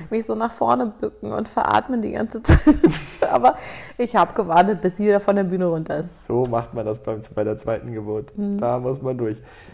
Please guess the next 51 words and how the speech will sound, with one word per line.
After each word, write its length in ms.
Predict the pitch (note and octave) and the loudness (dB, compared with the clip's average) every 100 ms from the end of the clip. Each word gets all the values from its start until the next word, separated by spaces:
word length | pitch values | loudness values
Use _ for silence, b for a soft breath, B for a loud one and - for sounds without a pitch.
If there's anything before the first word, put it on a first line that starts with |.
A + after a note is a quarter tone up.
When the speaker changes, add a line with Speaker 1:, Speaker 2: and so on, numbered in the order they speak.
| B | B
Speaker 2:
Und 120 | C3+ | 0
der 100 | C3+ | 0
arme 160 | C3 C#3+ | 2 0
Taxifahrer, 480 | E3+ F3 C#3 C3 C3 | -2 -2 -2 -2 -2
der 120 | C3 | -4
uns 80 | C3+ | -4
da 80 | |
nach 120 | B2 A#2+ | -6 -4
Hause 220 | D3 D#3+ | -6 -6
gefahren 360 | C#3+ C3 C3+ | -6 -6 -6
hat, 220 | C#3 G3 - _ _ | -8 -8 -12 _ _
Speaker 1:
Mhm. 280 | G3+ G3+ B3+ - - | -6 -6 -8 -10 -4
Speaker 2:
den 340 | B2+ C3 C3+ - | -4 -4 -12 -8
musste 300 | D3 D3 D3 | -4 -4 -6
ich 60 | |
die 180 | D3 C3+ | -10 -8
ganze 640 | - D3 F#3 F#3 - E3 | -2 -2 -2 -6 -6 -6
Zeit 340 | - D3+ D#3 - | -4 -4 -4 -4
bequatschen 640 | D3 - D3+ - - A#2 | -10 -6 -6 -6 -10 -10
und 180 | C3+ A#2+ | -8 -8
mit 140 | B2 | -8
irgendwelchen 400 | C3 D3+ C#3+ C#3 | -6 -6 -6 -6
absurden 640 | C3 C#3 C#3 D#3+ G3+ G3+ F#3 | -10 -10 -6 -4 -2 -2 0
Speaker 1:
Mhm. 40 | |
Speaker 2:
Gesprächen 540 | E3 C4+ E3+ F3+ F3+ - | 0 -2 0 0 0 -8
ablenken, 540 | A#2 B2 A#2+ B2 D#3+ | -6 -2 -4 -4 -6
damit 300 | C3+ C3+ D#3+ | -4 -4 -2
der 100 | D3+ | -2
nicht 140 | E3 | -2
die 80 | D3 | -4
ganze 180 | D#3 - | -4 -2
Zeit 160 | E3 D3 | -4 -4
nach 140 | C#3 | -6
hinten 400 | - G3+ - C3 | -6 -8 -8 -8
guckt 240 | - D#3 G#3 | -4 -2 -2
Speaker 1:
Ja. 200 | G3+ - | -2 0
Speaker 2:
und 260 | D3 C#3+ | -2 -4
Panik 400 | - E3 E3+ C3 | -4 -2 0 -4
kriegt. 380 | - A2 A#2 G3 | -6 -8 -8 -6
Speaker 1:
Wie 80 | G3+ | -4
ich 100 | G3+ | 0
da 140 | G3 | 0
so 100 | F#3+ | 0
veratme. 540 | G3 G3 - F#3+ - F3+ B | 0 0 0 0 -2 -10 B
Speaker 2:
Ja, 260 | D3 C#3+ A#2+ - | -6 -4 -4 -6
Speaker 1:
Ja. 200 | - F#3+ | -8 -2
Speaker 2:
weil 100 | C3+ | -2
es 100 | D3 | 0
war 100 | F3+ | 0
schon 220 | A#3 G#3+ F#3+ | -2 -4 -2
relativ 580 | F3+ G3+ G3 F#3+ F#3+ | 0 0 -2 -8 -8